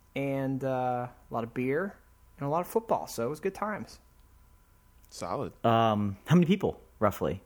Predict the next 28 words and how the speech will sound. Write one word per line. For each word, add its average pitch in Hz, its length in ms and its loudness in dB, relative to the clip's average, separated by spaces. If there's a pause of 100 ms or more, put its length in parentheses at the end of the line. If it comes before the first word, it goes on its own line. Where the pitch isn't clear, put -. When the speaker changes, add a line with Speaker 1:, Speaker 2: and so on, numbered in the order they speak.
Speaker 3:
Was 113 80 2
it - 40 8
Speaker 1:
Oof. 156 60 4
Speaker 3:
big, 139 120 6 (380)
large 123 240 6
amounts 165 180 2
of - 40 0
people? 185 240 4 (180)
Speaker 1:
Yeah, 208 300 6
I 196 80 2
mean, 208 120 0
it's 202 120 -4
tough 208 140 2
to 185 40 -8
say 196 200 2
'cause 151 140 0
it 160 80 4
wasn't 160 300 2
everybody 139 460 2
all 135 180 4
there 127 240 0
at 131 120 -4
the 123 180 -2
exact 120 400 -2
same 127 200 -4
time, 143 400 -2
but 135 220 0
probably, 165 520 -2